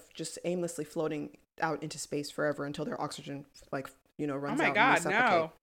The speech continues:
Speaker 1: So yeah, this really freaked me out, but it really didn't when I was younger 'cause I didn't have that, uh, watching history at the,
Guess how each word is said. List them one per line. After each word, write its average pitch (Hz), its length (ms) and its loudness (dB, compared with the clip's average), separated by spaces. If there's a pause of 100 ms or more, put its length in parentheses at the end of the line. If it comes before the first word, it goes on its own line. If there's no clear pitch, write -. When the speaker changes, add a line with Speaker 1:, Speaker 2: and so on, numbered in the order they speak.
(800)
Speaker 1:
So - 160 0
yeah, 151 160 0
this - 220 2
really 302 180 0
freaked 190 240 -4
me 175 120 -4
out, 165 220 0
but 151 260 0 (440)
it 262 120 6
really 349 200 4
didn't 185 280 0
when 175 100 0
I 170 100 2
was 165 140 -2
younger 170 240 -2
'cause 185 160 -4
I 160 60 -2
didn't 165 280 -4
have 156 260 -4 (200)
that, 185 420 -4
uh, 190 480 2 (460)
watching 202 500 -4
history 202 320 -4
at 202 80 -2
the, 202 100 -8